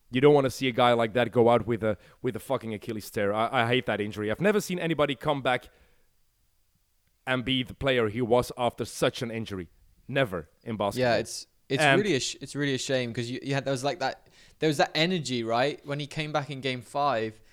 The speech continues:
Speaker 2: you just felt it. You felt like we could have one of those historic series where we get a game seven after a team's three one down, and he
Speaker 1: Mm-hmm.
Speaker 2: made such a, there was just an energy in the building. But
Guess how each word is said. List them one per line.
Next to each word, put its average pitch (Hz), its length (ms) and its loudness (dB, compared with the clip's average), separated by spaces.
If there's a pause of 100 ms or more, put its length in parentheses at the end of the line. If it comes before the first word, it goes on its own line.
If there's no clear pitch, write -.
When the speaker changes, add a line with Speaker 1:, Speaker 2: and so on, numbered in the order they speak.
(300)
Speaker 2:
you 135 120 -10
just 175 180 -4
felt 175 460 2
it. 110 160 -2
You 127 100 -6
felt 160 300 0
like 143 160 0
we 139 120 -4
could 143 200 -6
have 135 400 -2 (380)
one 139 120 -4
of 135 60 0
those 135 200 2
historic 143 480 -2
series 143 440 -2
where 123 100 -2
we 120 80 -2
get 113 180 -2
a 123 60 -4
game 127 260 -2
seven 127 340 -2
after 113 280 -4
a 113 60 -2
team's 120 420 -6
three 127 220 -4
one 117 200 -4
down, 110 400 -2
and 110 100 -8
he 127 60 -6
Speaker 1:
Mm-hmm. 110 100 -6
Speaker 2:
made 135 220 -6
such - 300 -8
a, 117 60 -12 (360)
there 151 100 4
was 151 100 2
just - 280 -2
an 147 80 -2
energy 143 340 -2
in 120 100 -6
the 113 60 -6
building. 113 580 -2 (380)
But 131 300 -2